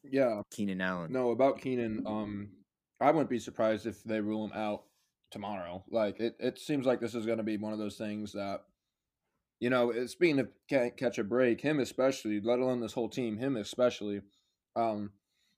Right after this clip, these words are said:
Speaker 1: you know, Staley came out in the presser and after week, yeah, week seven, and basically said that the hamstring, you know, reacted the way that they wanted it to.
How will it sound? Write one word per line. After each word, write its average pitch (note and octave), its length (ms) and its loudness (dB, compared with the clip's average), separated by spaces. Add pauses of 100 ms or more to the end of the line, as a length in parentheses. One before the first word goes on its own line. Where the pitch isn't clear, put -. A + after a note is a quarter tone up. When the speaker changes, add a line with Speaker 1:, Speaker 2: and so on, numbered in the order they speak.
Speaker 1:
you C3+ 100 2
know, C3 120 4
Staley C3+ 340 4
came C3+ 160 2
out C3+ 100 6
in C3 60 0
the A#2 80 0
presser C3+ 500 4
and A2+ 220 2 (640)
after A#2 280 4
week, B2 260 2 (1080)
yeah, A2+ 180 2
week C3+ 220 2
seven, C3 360 6
and A2+ 200 -2
basically B2 340 0
said A2+ 340 4 (760)
that G#2 320 2
the A2 120 2
hamstring, A#2 1200 -2
you A2+ 100 0
know, G#2+ 260 0 (1000)
reacted G#2+ 540 0
the A2 100 2
way A2 100 2
that A2 120 2
they A2 80 0
wanted A2+ 360 0
it B2+ 160 -2
to. C#3+ 340 4